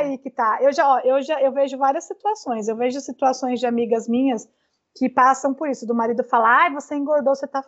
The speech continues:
feia." Só que aí você vai conversar mais a fundo, o casamento não tá ruim porque a pessoa engordou. O casamento tá ruim por vários outros motivos e isso é uma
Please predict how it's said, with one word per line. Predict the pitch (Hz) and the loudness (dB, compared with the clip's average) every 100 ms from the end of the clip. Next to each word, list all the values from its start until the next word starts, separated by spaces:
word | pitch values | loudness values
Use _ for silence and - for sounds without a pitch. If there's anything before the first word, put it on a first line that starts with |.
| _ | _
feia." | 196 175 175 175 _ _ _ _ _ | -14 -12 -16 -18 _ _ _ _ _
Só | - 320 | -8 -6
que | 320 | -2
aí | 320 349 349 269 | -2 0 -2 -2
você | 254 254 | -2 -2
vai | 269 269 | 0 0
conversar | 269 254 233 220 - 208 | 0 -2 -2 -4 -6 -6
mais | 190 185 | -4 -4
a | |
fundo, | 180 - 262 262 208 185 - _ _ _ _ | -6 -2 2 2 2 0 -4 _ _ _ _
o | 247 | 0
casamento | 277 277 294 302 294 | 2 2 2 0 0
não | 285 285 | -2 0
tá | 294 359 | 2 2
ruim | 294 277 240 | 2 2 2
porque | 233 214 | -2 -6
a | 196 | -6
pessoa | 214 - 208 | -6 -4 -4
engordou. | 208 202 196 180 165 165 _ _ _ _ - | -2 0 0 0 -2 -6 _ _ _ _ -6
O | |
casamento | 240 254 262 285 277 | 0 2 4 2 2
tá | 269 | 0
ruim | 240 277 | 2 0
por | 285 269 | -2 -2
vários | 269 269 269 262 | 2 4 4 2
outros | 254 285 381 427 359 | 2 2 2 -4 -4
motivos | 339 - 240 220 233 285 254 | -8 -8 -6 -4 -4 -4 -2
e | 254 254 339 | 0 2 0
isso | - - 269 | -2 0 4
é | 262 | 4
uma | 262 | 4